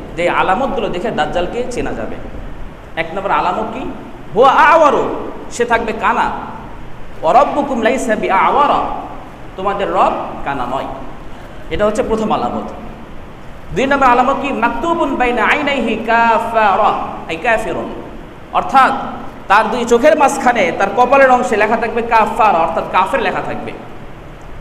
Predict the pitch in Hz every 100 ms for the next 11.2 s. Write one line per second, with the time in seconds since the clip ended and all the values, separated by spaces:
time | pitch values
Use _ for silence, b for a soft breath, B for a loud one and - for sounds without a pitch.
0 | - - 185 247 254 277 269 262 262 262
1 | 262 247 262 285 302 269 233 240 226 233
2 | 302 285 247 - - - - 151 214 233
3 | 185 - 123 - - - - - 277 294
4 | - 330 320 226 233 294 277 151 - -
5 | - - - 220 226 269 294 269 320 349
6 | - - 311 - 294 269 185 - - -
7 | - - 220 247 233 240 240 302 - 190
8 | 139 - 113 - - - - - 233 277
9 | 294 285 269 202 - - 277 262 - 240
10 | 247 247 220 196 180 180 233 - 202 185
11 | 180 226